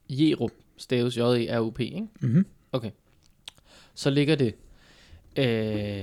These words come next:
Speaker 1: et, et, et gedint stenkast nord for Frederikshavn. Vi er out in, øh, in nowhere. Vi er faktisk rigtig tæt på Nordkap, hvilket <laughs> apparently er et, og Napstjert.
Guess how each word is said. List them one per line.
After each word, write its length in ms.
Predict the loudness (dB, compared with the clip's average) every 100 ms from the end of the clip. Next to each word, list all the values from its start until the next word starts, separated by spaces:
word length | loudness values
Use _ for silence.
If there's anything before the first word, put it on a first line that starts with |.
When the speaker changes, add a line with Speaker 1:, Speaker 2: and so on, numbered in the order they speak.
| -10 -14 -18 -14 -8
Speaker 1:
et, 180 | -8 -6
et, 160 | -8 -8 -10
et 180 | -12 -12
gedint 440 | -12 -8 -8 -8
stenkast 640 | -6 -6 -4 -4 -6 -12 -8
nord 340 | -2 0 -2
for 140 | -6 -10
Frederikshavn. 760 | -6 -6 -6 -10 -8 -8 -10 -18 -20 _ -20 _ _ -20 -20 -18 -16 -18 -18 -20 -20 -20 -20 -20 -20 -20 _ -20 -20 -20 -20 -20 -20 -12
Vi 220 | 0 4
er 220 | 4 4 2
out 200 | 2 4
in, 220 | 2 0 0
øh, 380 | 0 0 -2 -6 -10 -10 -12 -10
in 320 | -6 -4 -6 -10 -6
nowhere. 480 | 2 6 6 4 2
Vi 60 |
er 40 | 0
faktisk 260 | 2 2
rigtig 240 | 0 -2 -2
tæt 180 | -2 -2
på 100 | -2
Nordkap, 460 | -2 -2 0 -2 -2 -4
hvilket 360 | -2 2 2 2
<laughs> 140 | -2 -2
apparently 440 | 2 4 4 2
er 60 | 0
et, 280 | -4 -10 -10
og 120 | -2 4
Napstjert. 680 | 4 4 0 -2 -2 -6